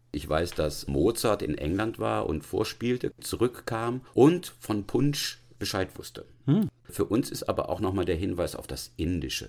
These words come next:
Speaker 1: wichtig.
Speaker 2: Hm.
Speaker 1: Ich will ja auch mal auf die Schlangen,
Speaker 2: Ja, Indien kommt ja vor.
Speaker 1: die Palmbäume und all
Speaker 2: Ja.
Speaker 1: das kommen, was
Speaker 2: Ja.
Speaker 1: ja in E T H Hoffmanns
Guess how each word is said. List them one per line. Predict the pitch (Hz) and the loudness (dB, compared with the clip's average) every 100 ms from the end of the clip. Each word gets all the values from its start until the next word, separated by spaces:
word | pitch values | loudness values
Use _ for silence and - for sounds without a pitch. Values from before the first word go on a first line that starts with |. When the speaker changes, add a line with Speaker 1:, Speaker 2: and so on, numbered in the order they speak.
| - | -14
Speaker 1:
wichtig. | - - - - | -18 -16 -4 2
Speaker 2:
Hm. | 104 | 6
Speaker 1:
Ich | 92 | 6
will | 90 | 4
ja | 73 | 2
auch | 65 | -2
mal | 65 | -4
auf | - - | -6 -10
die | - | -10
Schlangen, | - - - 131 131 | -8 -6 -4 -4 2
Speaker 2:
Ja, | 131 | 6
Indien | - 156 151 135 | 10 12 12 12
kommt | 131 120 | 10 4
ja | 98 | 2
vor. | - - 180 80 - | -4 0 0 -2 -6
Speaker 1:
die | 71 | -8
Palmbäume | - 58 67 69 71 65 64 65 65 | -6 -4 -2 -2 -2 -4 -2 -2 -4
und | 57 - - | -6 -8 -6
all | 65 | -4
Speaker 2:
Ja. | |
Speaker 1:
das | 65 - - | -4 -6 -4
kommen, | 67 87 - | -2 0 -2
was | 69 80 110 | 0 0 2
Speaker 2:
Ja. | 101 107 | 2 2
Speaker 1:
ja | |
in | 104 - | 0 2
E | 87 | 0
T | 95 | 2
H | 85 82 | 0 -2
Hoffmanns | 82 90 85 87 - | -2 0 2 0 -4